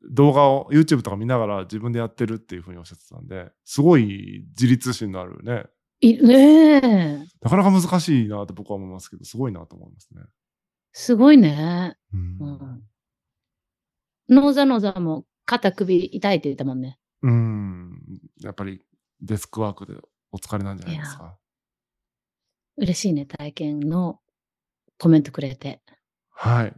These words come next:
Speaker 1: まあ、ちょっとその他にも参加者の方いらっしゃったんですけど、コメントが発見できたのがこのあたりだったんで、ちょっとご紹介させていただきました。次回がね、あの、
Speaker 2: うん。
Speaker 1: 冒頭にも言いましたけど、十一月のおそらく後半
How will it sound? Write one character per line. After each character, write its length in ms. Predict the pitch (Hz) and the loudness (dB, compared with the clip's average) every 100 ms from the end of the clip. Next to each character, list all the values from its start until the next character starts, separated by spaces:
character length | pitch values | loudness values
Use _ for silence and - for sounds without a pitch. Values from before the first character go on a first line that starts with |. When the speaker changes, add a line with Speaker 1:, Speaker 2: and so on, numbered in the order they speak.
| _ 143 | _ -2
Speaker 1:
ま 120 | 143 | 0
あ、 40 | |
ち 100 | - | 0
ょ 0 | |
っ 40 | 147 | -2
と 60 | |
そ 100 | 143 | 4
の 100 | 240 | 4
他 100 | 233 | 6
に 60 | 143 | 4
も 320 | 117 107 - | 4 -2 -8
参 220 | 120 160 | -4 -4
加 100 | 160 | -2
者 80 | 156 | -4
の 80 | 107 | -4
方 260 | 104 110 110 | -6 -10 -10
い 60 | |
ら 60 | 120 | -10
っ 20 | |
し 80 | 143 | -10
ゃ 20 | |
っ 40 | |
た 80 | 110 | -10
ん 20 | |
で 20 | 92 | -10
す 40 | |
け 80 | 101 | -10
ど、 20 | |
コ 140 | - | -2
メ 80 | 165 | 0
ン 60 | 170 | 0
ト 100 | 165 | -4
が 100 | 156 | -6
発 220 | 147 143 | -8 -8
見 180 | 170 165 | -6 -4
で 80 | 160 | -4
き 60 | |
た 100 | 120 | -6
の 80 | 95 | -8
が 100 | 90 | -10
こ 160 | - 110 | -12 -12
の 120 | 110 | -10
あ 60 | |
た 120 | 104 95 | -12 -14
り 80 | |
だ 80 | 92 | -16
っ 20 | |
た 160 | - - | -20 -20
ん 80 | - | -18
で、 140 | - | -18
ち 100 | - | -18
ょ 20 | 104 | -16
っ 20 | |
と 140 | 95 | -16
ご 140 | - 98 | -16 -12
紹 180 | 104 | -12
介 160 | - 98 | -12 -14
さ 100 | 98 | -12
せ 120 | 98 | -16
て 120 | - | -12
い 80 | 95 | -14
た 120 | - | -10
だ 100 | 107 | -12
き 80 | 107 | -10
ま 100 | 110 | -10
し 60 | 101 | -10
た。 80 | 90 | -6
次 220 | 143 226 | -2 2
回 180 | 220 117 | 2 2
が 100 | 104 | -2
ね、 220 | 113 - _ - - - | -10 -12 _ -20 -20 -12
あ 100 | 120 | -8
の、 200 | 117 110 | -6 0
Speaker 2:
う 100 | 160 | 2
ん。 60 | 147 | 2
Speaker 1:
冒 100 | 139 | 2
頭 160 | 143 | 0
に 60 | 135 | -2
も 80 | 110 | -6
言 80 | |
い 20 | 107 | -8
ま 80 | |
し 60 | 104 | -10
た 60 | 98 | -10
け 40 | |
ど、 80 | 92 | -4
十 220 | 117 175 | 2 2
一 180 | 175 175 | 2 -2
月 260 | 160 160 | -2 -2
の 240 | 147 147 - | -4 -6 -8
お 80 | 170 | -2
そ 100 | 226 | 0
ら 80 | 185 | 0
く 80 | 123 | 0
後 220 | 139 131 | 0 0
半 360 | 127 123 - | 0 -2 -8